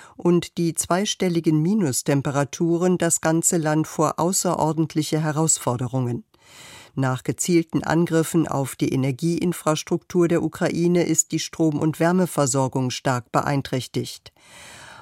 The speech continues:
Eine von Selenskyj geplante Regierungsumbildung scheiterte vorerst im Parlament.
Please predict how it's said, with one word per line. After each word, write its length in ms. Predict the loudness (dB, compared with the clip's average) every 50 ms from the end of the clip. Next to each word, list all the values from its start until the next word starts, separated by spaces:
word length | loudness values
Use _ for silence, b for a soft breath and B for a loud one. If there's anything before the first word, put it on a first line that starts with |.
| B B
Eine 260 | 4 4 6 4 4
von 320 | 2 2 2 4 4 4
Selenskyj 580 | 4 2 2 2 2 0 -2 -2 -2 -2 -2 0
geplante 580 | -2 -2 -2 -2 -2 0 0 0 0 0 0
Regierungsumbildung 1200 | 0 0 0 0 0 0 2 2 0 0 0 -2 0 0 2 2 2 2 2 2 2 2 0 0
scheiterte 600 | -2 -2 0 0 0 2 2 0 0 0 0 -2
vorerst 540 | -2 0 0 0 0 2 0 0 -2 0 0
im 100 | 0 0
Parlament. 760 | 0 0 -2 0 2 2 2 2 2 0 -2 -6 -10 -16 -20